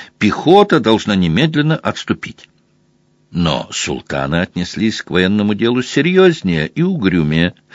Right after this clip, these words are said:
Они выяснили, что слоны боятся лошадей — и, столкнувшись с ними, в смятении обращаются в бегство, топча свои же ряды и сбрасывая сидящих на них воинов.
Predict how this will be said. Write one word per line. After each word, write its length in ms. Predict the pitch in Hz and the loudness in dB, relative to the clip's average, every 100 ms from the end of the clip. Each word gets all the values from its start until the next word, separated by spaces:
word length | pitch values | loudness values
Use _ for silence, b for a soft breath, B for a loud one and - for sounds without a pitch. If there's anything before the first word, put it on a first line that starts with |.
| B B | B B
Они 400 | - 107 151 208 | -4 2 4 4
выяснили, 680 | 196 170 143 135 - 143 156 | 6 4 4 0 -4 -4 -4
что 280 | 160 - 110 | -6 0 0
слоны 480 | - 110 127 175 214 | 2 2 4 4 4
боятся 520 | 160 143 180 233 - | 4 4 4 2 2
лошадей — 720 | 208 196 294 294 127 90 90 - _ _ B B B | 2 2 2 4 4 4 2 -6 _ _ B B B
и, 120 | 117 | 2
столкнувшись 920 | 127 - 139 139 170 196 - - 85 | 2 2 0 4 4 4 2 0 0
с 160 | - - | -2 -2
ними, 380 | 92 80 139 233 | 0 2 0 -2
в 100 | - | -2
смятении 580 | - 135 135 196 208 190 | 2 2 2 2 2 2
обращаются 760 | 117 113 107 139 165 156 - | 2 0 0 0 0 0 -2
в 120 | 139 | -2
бегство, 520 | 143 196 - - - - B B - | 2 0 0 -8 -10 -10 B B -4
топча 680 | 110 85 - 120 101 71 - - | -4 -4 -2 0 0 -2 -6 -12
свои 560 | - - 78 90 92 73 | -8 -4 0 0 0 -2
же 180 | - | -4
ряды 480 | 69 71 53 185 214 B B B | -4 -6 0 2 2 B B B
и 100 | 117 | 2
сбрасывая 920 | 92 71 92 147 180 - 151 160 160 | 2 0 0 2 2 0 0 2 2
сидящих 760 | 170 - 85 107 139 - 143 - | 0 -2 0 0 0 -4 -6 -2
на 100 | 90 | 0
них 220 | 90 - | 0 -2
воинов. 480 | 67 73 67 71 | -2 0 -2 -6